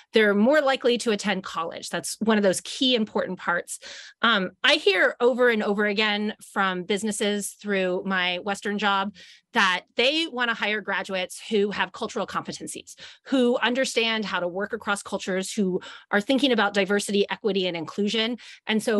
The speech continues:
we do that at Western. And I think it's really important that all our professors at all our h-, institutes of higher ed,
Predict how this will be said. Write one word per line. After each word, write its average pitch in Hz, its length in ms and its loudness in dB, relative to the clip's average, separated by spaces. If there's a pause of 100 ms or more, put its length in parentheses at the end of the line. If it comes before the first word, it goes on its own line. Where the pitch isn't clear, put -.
we 269 240 0
do 330 160 -2
that 233 220 0
at 214 160 -4
Western. 277 400 -2 (420)
And 220 360 0
I 220 140 2
think 254 180 -4
it's 247 160 -4
really 240 200 2
important 226 580 -4
that 190 340 0
all 220 200 0
our 226 140 0
professors 185 800 -4
at 190 200 -2
all 214 220 0
our 208 140 2
h-, 196 180 -8
institutes 220 480 -4
of 196 80 -6
higher 190 320 2
ed, 185 320 -2